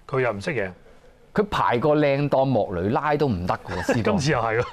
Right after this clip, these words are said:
Speaker 2: 係咯，就係呢啲你就好尷尬啊！好啦，利之贏喺第二位，入邊嗰隻奇妙日，奇妙日都好勁㗎。我記得上一次呢隻馬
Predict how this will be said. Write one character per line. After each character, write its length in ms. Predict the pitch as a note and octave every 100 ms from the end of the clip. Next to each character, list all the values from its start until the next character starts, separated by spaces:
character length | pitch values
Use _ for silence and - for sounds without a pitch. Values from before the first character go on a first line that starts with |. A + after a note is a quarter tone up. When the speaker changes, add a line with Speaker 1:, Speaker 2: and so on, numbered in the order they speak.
| -
Speaker 2:
係 200 | D3 F#3+
咯， 180 | B3+
就 100 | A3+
係 40 | F#3
呢 100 | B3
啲 440 | D4 D4 D4 A#3
你 40 | G3+
就 160 | E3+
好 80 | C#3+
尷 580 | E3 A#3+ G#3+ C#3 C3+ C3
尬 360 | B2+ G#2+ A2 G#2+
啊！ 60 | - - - - -
好 60 | G3
啦， 80 |
利 160 | F3+ D3
之 160 | C3 F3+
贏 180 | B2+ F2+ - - -
喺 100 | C#3+
第 240 | B2 G2+
二 80 | G2
位， 120 | G#2+ -
入 120 | A#2
邊 220 | A2+ A#2+
嗰 40 | C#3
隻 160 | B2 -
奇 220 | - F#2+
妙 220 | F#2 F#2
日， 120 | F#2 F2+ - - - - - - -
奇 280 | - D3 D3
妙 200 | D#3 D#3
日 240 | D#3 D3+ D3
都 180 | - F#3+
好 100 | D3 C3+ C3+ E3 F3+
勁 340 | D#3+ C3 B2+
㗎。 480 | C3+ C3+ C3 B2+ A#2 - - - - -
我 240 | - G#3 G#3 -
記 140 | G3+
得 80 | A#3+
上 220 | - C3+
一 60 | F3+
次 260 | G3+ - C3+
呢 560 | B2+ B2 B2 A#2+ A#2+ A#2+
隻 120 | F#3
馬 220 | A#2 A2+